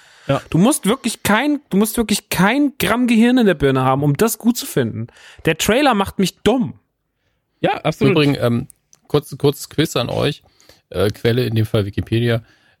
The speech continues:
Speaker 3: Ähm, Budget und Box Office des letzten Resident Evil Films.
Speaker 1: Der letzte Resident Evil Film?
Speaker 3: Mhm.
Speaker 1: Von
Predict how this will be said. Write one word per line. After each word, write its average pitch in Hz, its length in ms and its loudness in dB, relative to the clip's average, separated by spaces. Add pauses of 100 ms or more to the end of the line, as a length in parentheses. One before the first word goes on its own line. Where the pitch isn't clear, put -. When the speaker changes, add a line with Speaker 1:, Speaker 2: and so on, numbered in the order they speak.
Speaker 3:
Ähm, 98 480 -4
Budget 120 580 0
und 107 300 -2
Box 110 260 -4
Office - 480 -6 (140)
des - 160 -8
letzten 95 320 -8
Resident 92 320 -10
Evil 87 180 -10
Films. - 300 -14
Speaker 1:
Der 135 100 0
letzte 196 340 -2
Resident 139 300 0
Evil 135 180 2
Film? 120 280 -2 (680)
Speaker 3:
Mhm. 120 220 0 (140)
Speaker 1:
Von 220 420 -4